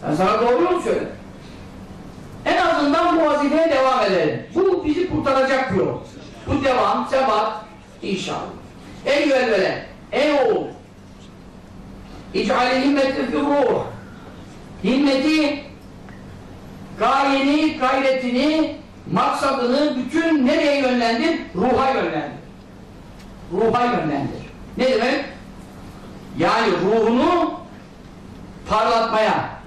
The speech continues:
ruhunu güçlendirmeye, manevi tarafını, efendim, yüceltmeye uğraş. Çünkü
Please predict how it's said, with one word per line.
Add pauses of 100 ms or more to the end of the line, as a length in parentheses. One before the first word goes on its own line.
(340)
ruhunu (220)
güçlendirmeye,
manevi
tarafını, (920)
efendim, (320)
yüceltmeye
uğraş. (800)
Çünkü